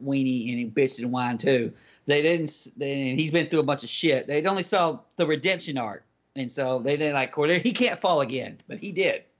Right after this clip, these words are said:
At least the court, it's canon now. <laughs> You just gotta de-, you just gotta deal with it, man.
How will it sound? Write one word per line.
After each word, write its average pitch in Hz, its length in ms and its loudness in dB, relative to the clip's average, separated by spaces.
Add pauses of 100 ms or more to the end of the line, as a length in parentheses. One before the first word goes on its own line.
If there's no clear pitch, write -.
(300)
At 120 180 -6
least 160 220 0
the 156 60 -8
court, 147 340 2
it's 170 160 0
canon 180 400 0
now. 151 360 0
<laughs> - 60 -20 (120)
You 262 60 -2
just - 240 -2
gotta - 300 0
de-, - 100 -10 (400)
you 233 80 6
just - 140 -4
gotta 185 220 -2
deal 214 300 -2
with 180 160 -8
it, - 180 -20
man. 170 300 -4